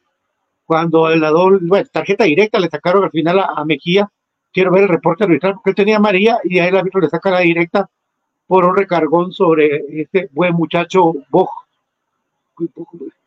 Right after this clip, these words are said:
No sé si estoy pronunciando bien. Eh, y que la, y, y que él, eh, tenía para irse solo contra, contra Freddy. Y, eh, el,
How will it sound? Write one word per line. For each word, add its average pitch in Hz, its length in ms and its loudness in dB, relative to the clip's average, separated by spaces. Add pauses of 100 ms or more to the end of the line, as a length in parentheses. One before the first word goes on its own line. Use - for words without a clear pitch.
(120)
No 202 180 -8
sé 202 140 -6
si - 60 -8
estoy 180 180 -4
pronunciando 170 400 -2
bien. 165 180 0 (640)
Eh, 175 640 0
y 180 160 -4
que 165 140 0
la, 156 200 -2
y, 165 400 2 (200)
y 180 100 -6
que 180 140 -2
él, 165 360 0
eh, 147 220 -2 (680)
tenía 208 360 2
para 170 180 -2
irse 170 160 -6
solo 196 280 0
contra, 151 300 -4
contra 160 320 -2
Freddy. 185 360 0 (560)
Y, 294 260 0 (420)
eh, 185 440 2
el, 151 440 -4